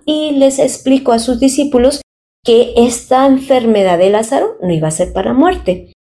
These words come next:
sino para que la gloria de Dios, eh, se viera al igual que la de Jesús y que además la gente creyera. Pero ya pasados estos dos días, eh, Jesús va donde Marta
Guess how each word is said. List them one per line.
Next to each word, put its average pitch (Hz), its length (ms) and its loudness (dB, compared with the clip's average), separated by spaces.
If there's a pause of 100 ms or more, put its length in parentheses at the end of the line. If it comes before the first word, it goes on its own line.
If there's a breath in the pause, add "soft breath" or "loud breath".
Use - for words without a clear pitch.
(200)
sino 285 420 2
para 208 300 0
que 175 160 -6
la 151 160 -2
gloria 254 560 2
de 269 160 2
Dios, 254 320 2 (420)
eh, 185 280 4
se 240 320 2
viera 262 520 2 (100)
al 180 180 -6
igual 165 340 -4
que 170 100 -4
la 202 140 0
de 226 100 2
Jesús 277 560 0
y 330 160 0
que 247 140 0
además 196 560 -2 (120)
la 160 140 -4
gente 147 460 -6
creyera. 180 540 -2 (560)
Pero 277 180 2
ya 262 240 0
pasados 294 380 0
estos 285 320 -2
dos 285 180 2
días, 202 380 2 (380)
eh, 214 180 4
Jesús 233 480 -2
va 320 120 2
donde 330 300 2
Marta 226 640 -2